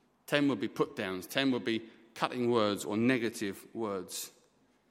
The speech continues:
in the first ten years. In the second decade of marriage, those that would eventually go on to split up would be flinging five times as many insults to each other as those in a stable relationship. They concluded this,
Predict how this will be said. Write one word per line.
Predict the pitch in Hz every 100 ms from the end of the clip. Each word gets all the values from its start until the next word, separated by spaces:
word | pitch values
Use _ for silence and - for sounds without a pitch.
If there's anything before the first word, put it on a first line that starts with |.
| _
in | 113
the | 107
first | - 123 104 -
ten | - 123
years. | 110 95 92 - - - -
In | 175
the | 156
second | - 220 196 185 156
decade | 139 135 127 117
of | 120
marriage, | 135 120 104 92 - - - - -
those | 165 180 175
that | 139
would | 135 -
eventually | 131 156 147 - 139
go | 151 147
on | 151
to | 147 127
split | - 156 131 151
up | 120 - - - - - -
would | 156 151
be |
flinging | 139 - 170 139 135 123
five | - 165 170 170 -
times | - 151 117 113 123
as | 120
many | 135 131 131
insults | 151 160 156 113 107 -
to | 110
each | 95 -
other | 104 92 90 - - -
as | - 107
those | 123 117 113 110 - - _
in | 123 110
a |
stable | 101 - 117 117 110
relationship. | 104 101 101 95 87 - - - _ _ _ _ -
They | - 139
concluded | 135 127 185 165 127 -
this, | 107 - - -